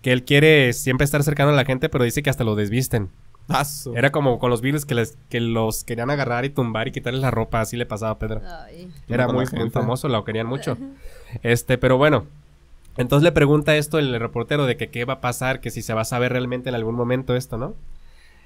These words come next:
Speaker 1: Y dice, "Pues lo increíble ya llegó". Así como que estaba muerto y mira.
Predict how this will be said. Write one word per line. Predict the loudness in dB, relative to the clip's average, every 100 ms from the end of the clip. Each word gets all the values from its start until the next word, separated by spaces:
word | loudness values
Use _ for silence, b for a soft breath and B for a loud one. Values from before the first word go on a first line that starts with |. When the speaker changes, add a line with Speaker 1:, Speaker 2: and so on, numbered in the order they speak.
| b -10
Speaker 1:
Y | -4
dice, | 0 0 0 2 2 0 -12 -20 -12 2
"Pues | 4 4
lo | 0
increíble | 2 2 2 2
ya | 2
llegó". | 2 2 0 -4 -6 -4 -4 -6 -14 -20 -20 _ -12
Así | -8 -6
como | -2 -2 -2
que | -4 -6
estaba | -4 -4 0
muerto | -2 -2
y | -2
mira. | -2 -4